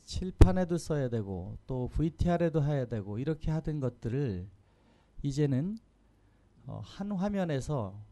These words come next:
마치 극장에서 영화를 볼 때, 에, 한 것처럼,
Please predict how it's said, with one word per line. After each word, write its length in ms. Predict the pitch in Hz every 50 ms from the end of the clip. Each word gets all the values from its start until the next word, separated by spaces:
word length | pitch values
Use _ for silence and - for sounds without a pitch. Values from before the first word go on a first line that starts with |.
| - -
마치 400 | - 107 107 - - - - - 202
극장에서 800 | - - 160 - - - 180 175 170 170 165 156 160 175 165
영화를 540 | 143 135 135 143 147 160 160 165 180 185 180
볼 240 | - - 156 151 147
때, 520 | - - - 160 160 160 160 160 151 156 -
에, 200 | 147 139 127 127
한 180 | 131 120 151 160
것처럼, 600 | 160 151 156 - 147 143 143 156 165 165 160